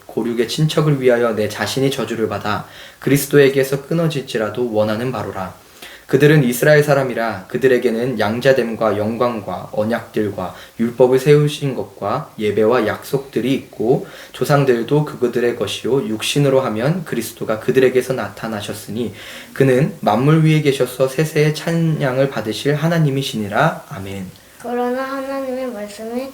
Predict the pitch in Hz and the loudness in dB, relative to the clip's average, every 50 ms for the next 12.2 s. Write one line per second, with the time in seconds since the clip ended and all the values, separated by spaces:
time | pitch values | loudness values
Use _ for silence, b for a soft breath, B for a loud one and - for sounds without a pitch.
0 | - - - - - 285 269 269 285 277 277 254 226 214 220 233 247 247 240 226 | -18 -20 -20 -16 -12 -6 -4 -2 -2 -2 -2 -2 -4 -4 -4 -6 -6 -6 -6 -8
1 | 208 214 208 - - - - - - 254 254 190 - 196 202 208 214 202 - - | -10 -12 -12 -16 -20 -20 -20 -14 -10 -10 -10 -8 -10 -10 -10 -10 -12 -12 -14 -16
2 | - 208 202 202 202 208 202 214 226 214 - B B B B B B B - 220 | -14 -12 -12 -12 -14 -10 -6 -6 -4 -4 -6 B B B B B B B -8 -8
3 | 226 220 - - - 220 226 220 - 269 269 254 247 240 240 254 240 233 208 208 | -8 -8 -8 -10 -12 -10 -10 -8 -4 -2 -2 0 0 0 0 0 -2 -4 -6 -8
4 | 214 - - - - - 208 208 208 - - - 208 208 202 - - - - 208 | -10 -12 -14 -16 -14 -14 -12 -12 -14 -18 -18 -16 -14 -14 -14 -14 -18 -20 -18 -18
5 | 202 208 202 240 240 233 214 208 233 269 - B B B B B - - 202 220 | -16 -12 -10 -8 -8 -8 -6 -6 -8 -8 -8 B B B B B -16 -10 -6 -4
6 | 233 247 247 240 - 220 214 208 - 233 240 233 214 196 190 202 196 190 190 B | -4 -4 -4 -6 -8 -10 -10 -6 -6 -4 -4 -4 -6 -8 -10 -10 -12 -12 -14 B
7 | B B - - - - 214 220 226 233 220 - - 226 233 233 233 - 214 208 | B B -20 -20 -14 -10 -8 -8 -6 -8 -8 -8 -8 -6 -6 -6 -6 -8 -10 -10
8 | - - 247 240 226 214 220 240 240 214 202 - - - - - - - 247 262 | -8 -8 -6 -6 -4 -4 -4 -4 -4 -6 -8 -12 -16 -20 -20 -20 -14 -10 -8 -6
9 | 262 254 - 196 196 196 190 190 190 190 190 - B B B B B B B B | -6 -8 -8 -12 -14 -12 -12 -10 -10 -10 -12 -14 B B B B B B B B
10 | - 269 269 277 285 294 285 269 - - - - 220 226 240 247 247 247 240 226 | -6 -2 0 2 2 2 0 0 -4 -8 -10 -10 -10 -8 -8 -6 -6 -4 -4 -4
11 | 220 220 226 233 247 262 262 262 247 - - 269 269 269 277 277 277 277 220 208 | -4 -4 -4 -4 -4 -4 -4 -6 -8 -10 -10 -10 -8 -4 -4 -4 -4 -4 -6 -6
12 | 214 226 226 | -6 -6 -6